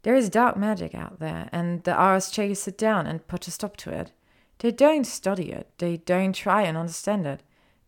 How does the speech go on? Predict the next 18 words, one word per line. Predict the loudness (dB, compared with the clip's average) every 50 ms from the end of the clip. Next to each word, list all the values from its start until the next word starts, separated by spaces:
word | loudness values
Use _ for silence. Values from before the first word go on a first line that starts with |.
| _
They | 0 2 4 4 4
exist | 2 0 -2 -2 -2 -2 -2 -2 -4 -8 -8
to | -8 -8
snuff | -6 -4 -4 -4 -4 -4 -4
it | -4
out. | -4 -6 -6 -8 -12 -16 _ _ _ _ _ _ _ _ _ _ _ _ _ _ _
What | -2 -2 0 2
we | 2 2 2
do, | 2 0 -2 -4 -4 -8 -10 _ _ _ _ _ _ _ _ _ _ _ _ -2
there's | 0 0 0 0 0
finesse | 0 0 2 2 2 2 0 -2 -6
involved. | -8 -8 -8 -10 -10 -10 -12 -14 _ _ _ _ _ _ _ _ _ _ _ _ _ _
A | -2 0
respect | 0 0 0 0 0 0 0 0
for | -2 0
knowledge, | 2 2 2 0 -2 -4 -8 -14 -16
for | -12 -10 -8 -8 -10 -10
creation." | -14 -10 -6 -4 -4 -2 -4 -4 -6 -10 -12 -12 -12 -12 -12